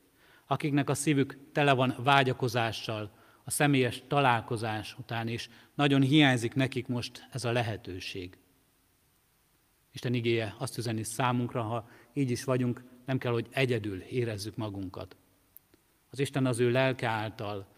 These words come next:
az ő vá-, velünk vállalt közössége által az egyéni csendességünket, az egyedüllétünket is meg tudja áldani, és a magányunkat is fel tudja oldani.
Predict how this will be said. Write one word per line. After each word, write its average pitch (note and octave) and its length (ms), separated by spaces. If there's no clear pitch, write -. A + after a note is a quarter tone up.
az A#2 100
ő C3+ 140
vá-, C3 180
velünk C#3+ 300
vállalt C3 400
közössége B2 640
által B2 600
az - 180
egyéni C3 380
csendességünket, G#2 1120
az - 180
egyedüllétünket A2+ 1080
is - 380
meg B2 200
tudja A2 420
áldani, G2 540
és - 180
a B2+ 60
magányunkat A2 720
is - 260
fel A2 300
tudja G2+ 260
oldani. F#2 420